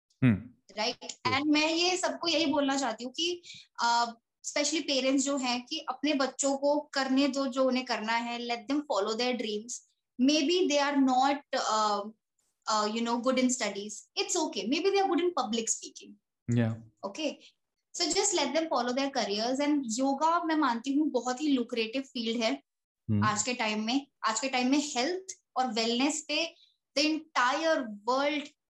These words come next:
Speaker 2: is, has shifted their focus completely।
Speaker 1: True।
Speaker 2: Right? So I think this is a time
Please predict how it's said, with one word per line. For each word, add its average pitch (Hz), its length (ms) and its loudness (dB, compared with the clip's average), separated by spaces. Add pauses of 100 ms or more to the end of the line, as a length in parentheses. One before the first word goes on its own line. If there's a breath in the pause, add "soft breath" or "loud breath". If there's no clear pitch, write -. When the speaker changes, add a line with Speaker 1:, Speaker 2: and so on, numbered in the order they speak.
(100)
Speaker 2:
is, 247 160 -2 (680)
has 254 100 -2
shifted 269 540 -6
their 269 120 -2 (120)
focus - 540 -4 (220)
completely। 240 540 -2 (500)
Speaker 1:
True। 113 120 -4 (500)
Speaker 2:
Right? 233 240 -2 (240)
So - 120 0
I 269 200 0
think 359 260 -4
this 311 320 -2
is 311 120 -2
a - 40 -6
time 269 400 0